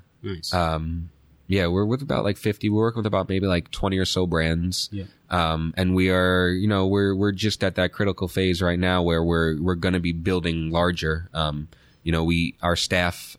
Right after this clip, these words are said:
Speaker 2: up until, you know, you know, we have a couple of content writers, um,
Speaker 1: Hmm.
Speaker 2: but it's really my partner and I. Um, we had, you know, we've been experimenting with a sales team, uh, this year for the first time. You know, the first year we were really just beta testing,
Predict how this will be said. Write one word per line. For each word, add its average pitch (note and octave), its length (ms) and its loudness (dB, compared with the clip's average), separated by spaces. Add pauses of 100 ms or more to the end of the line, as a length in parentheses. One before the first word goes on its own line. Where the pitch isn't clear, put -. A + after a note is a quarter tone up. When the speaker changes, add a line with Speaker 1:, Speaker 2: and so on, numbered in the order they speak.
Speaker 2:
up F2+ 180 -2
until, E2 680 0
you F2 80 0
know, D#2+ 340 -2 (420)
you F#2+ 80 0
know, F2 60 2
we F2+ 120 2
have F#2 120 2
a E2+ 60 -4
couple F#2 240 -2
of D#2+ 100 -2
content F2+ 400 -2
writers, E2+ 760 0
um, D#2 480 -2
Speaker 1:
Hmm. - 60 -4
Speaker 2:
but E2 120 2
it's E2 160 -2
really F2+ 300 2
my E2 180 0
partner F2 380 -2
and E2 100 0
I. E2 380 0
Um, D2+ 360 -2
we E2 100 0
had, D#2+ 380 0
you E2 80 -2
know, D2+ 160 0
we've D#2+ 220 0
been E2 140 0
experimenting E2 640 0
with E2 100 0
a E2+ 60 0
sales E2 340 0
team, D#2+ 260 -2 (320)
uh, D#2+ 200 0
this E2+ 240 -2
year F2 340 0
for - 120 -6
the E2 60 -2
first E2+ 260 -2
time. D#2+ 360 -2
You E2 80 -4
know, E2 100 0
the E2 60 0
first F2+ 320 -2
year F2 180 2
we E2+ 140 2
were E2 140 2
really E2+ 260 0
just D#2 300 -6
beta E2+ 200 -2
testing, D#2+ 500 -2